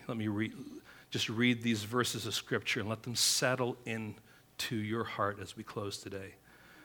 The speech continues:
"For God so loved the world that he gave his only Son, that whoever believes in him should not perish,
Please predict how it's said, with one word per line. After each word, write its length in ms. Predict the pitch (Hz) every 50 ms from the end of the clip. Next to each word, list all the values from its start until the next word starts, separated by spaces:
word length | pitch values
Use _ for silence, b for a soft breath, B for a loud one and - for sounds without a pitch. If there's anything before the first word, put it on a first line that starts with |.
| B B B B B B B B B _ _ _ _ _ _ - -
"For 200 | - - - 104
God 340 | - - 113 117 123 120
so 180 | - - - 127
loved 400 | 117 110 113 117 123 117 - -
the 80 | 117 104
world 560 | 104 110 117 120 120 113 107 107 104 101 - B B B B B B B B B B B B B B B B B B B B B B B B -
that 80 | 110 107
he 80 | 98
gave 340 | 95 - 123 110 117 123 117
his 200 | 110 104 98 -
only 340 | - 117 110 113 104 107 95
Son, 480 | - - - - 117 110 110 107 101
that 160 | 101 98 - -
whoever 480 | - - - 110 113 110 110 104 104
believes 600 | 95 - - 101 98 101 104 101 107 104 98 -
in 80 | 104 92
him 300 | - - 120 104 95 101
should 300 | - - - 117 104 101
not 340 | 101 95 98 98 - - -
perish, 1000 | - - - 113 107 104 98 98 98 98 90 - - - - - - - -